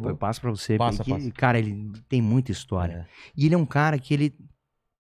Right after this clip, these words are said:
Speaker 2: Ele tá lá na, tá sozinho, né? Ele perdeu a esposa dele.
Speaker 1: Ah, é?
Speaker 2: É, ele já perdeu um tempo lá. Então ele tá lá no,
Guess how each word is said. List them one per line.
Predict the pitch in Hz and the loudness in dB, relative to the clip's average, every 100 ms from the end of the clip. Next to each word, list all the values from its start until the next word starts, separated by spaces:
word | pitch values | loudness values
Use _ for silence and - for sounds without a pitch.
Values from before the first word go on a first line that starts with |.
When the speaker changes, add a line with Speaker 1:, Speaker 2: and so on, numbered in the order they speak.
| - | -6
Speaker 2:
Ele | 135 | -2
tá | 123 127 | 0 2
lá | 117 | 2
na, | 113 98 92 | 0 -2 -4
tá | 127 | -4
sozinho, | 160 123 104 101 | -2 -2 0 -2
né? | 92 | -4
Ele | 92 | -4
perdeu | 104 101 | -2 -2
a | 98 | -2
esposa | - 101 95 87 | -4 -4 -4 -4
dele. | 90 92 | -8 -6
Speaker 1:
Ah, | 98 104 104 - | -4 -4 -8 -6
é? | 92 | -6
Speaker 2:
É, | |
ele | 87 | -4
já | 87 92 | -6 -6
perdeu | 98 92 | -4 -4
um | 98 | -4
tempo | 92 98 87 85 92 | -4 -6 -6 -6 -8
lá. | 90 | -6
Então | 101 117 131 | -4 -2 -2
ele | |
tá | 127 139 | -2 -2
lá | 127 120 | -2 -4
no, | 110 | -6